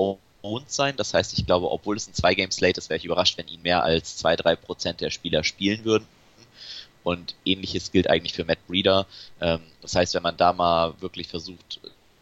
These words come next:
äh, irgendwie out of line zu gehen, kann man eine ganze Menge Budget saven und, äh, vielleicht nochmal das Feld schlagen.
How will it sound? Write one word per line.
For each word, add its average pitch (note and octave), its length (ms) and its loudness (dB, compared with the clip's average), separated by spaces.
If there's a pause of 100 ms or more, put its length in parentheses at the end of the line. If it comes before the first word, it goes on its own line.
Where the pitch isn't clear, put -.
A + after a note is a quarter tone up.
äh, - 40 -16
irgendwie - 500 -6
out F2+ 120 4
of F2+ 140 -4
line F2 220 2
zu - 120 -10
gehen, F2+ 220 -12
kann F2+ 140 -8
man F2 80 -6
eine - 60 -16
ganze F2 260 0
Menge E2+ 260 -4 (140)
Budget G#2+ 320 0
saven G2 480 2 (340)
und, G2+ 440 0
äh, E2 200 2
vielleicht E2+ 340 0
nochmal E2 440 2
das - 180 -4
Feld D#2+ 300 2
schlagen. D#2+ 320 2